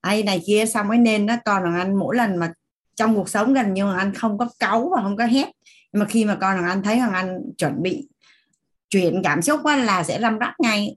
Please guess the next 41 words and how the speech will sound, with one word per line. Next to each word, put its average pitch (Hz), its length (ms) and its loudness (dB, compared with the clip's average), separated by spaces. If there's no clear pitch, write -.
Tại 147 120 0
vì 160 200 -2
tới 220 120 2
lúc 269 140 0
đó 226 160 0
là 214 160 0
biết 262 240 0
tới 254 100 2
ngưỡng 254 360 4
rồi. 240 120 0
Còn 175 180 2
nếu 214 100 4
mà 240 180 4
thấy 220 100 2
Hoàng 247 120 2
Anh 196 240 -2
quát 311 220 0
lên 240 240 4
là 175 520 0
vô 220 120 4
nếp 277 240 4
ngay 240 140 4
lập 208 140 -2
tức 285 120 -2
luôn. 247 160 2
Gọi 170 260 -2
là, 151 200 -6
à, 156 200 -6
là 170 180 0
biết 262 200 0
là 220 340 -2
tới 226 140 2
đây 214 220 2
là 180 200 -2
phải, - 340 -10
phải 139 120 -4
hành 185 220 0
động 180 200 -2
ngay 208 240 -2
lập 202 160 -2
tức. 277 100 -2